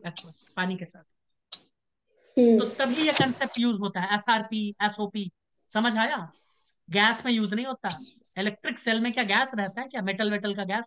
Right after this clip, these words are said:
Speaker 1: रहता नहीं, ठीक है? वहां तो
Speaker 2: हम्म।
Speaker 1: electrolyte डाला जाता है, electrolyte डाला जाता है। तो मैं वही बता रहा हूँ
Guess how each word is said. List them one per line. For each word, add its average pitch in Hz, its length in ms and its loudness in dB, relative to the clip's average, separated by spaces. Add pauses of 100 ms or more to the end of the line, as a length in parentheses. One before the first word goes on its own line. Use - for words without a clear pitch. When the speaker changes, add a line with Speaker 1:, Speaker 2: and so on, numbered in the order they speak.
Speaker 1:
रहता 175 200 -10
नहीं, 202 200 -10 (880)
ठीक 208 160 -10
है? 185 160 -12 (100)
वहां 190 160 0
तो 254 60 8
Speaker 2:
हम्म। 247 100 12
Speaker 1:
electrolyte 240 500 6 (120)
डाला 175 220 0
जाता 156 280 -8
है, 165 80 -10 (140)
electrolyte 196 600 -2
डाला 160 240 -4
जाता 151 280 -12
है। 175 60 -14 (260)
तो 196 60 -4
मैं 214 140 2
वही 196 220 -2
बता 185 240 -2
रहा 190 100 -6
हूँ 262 100 -14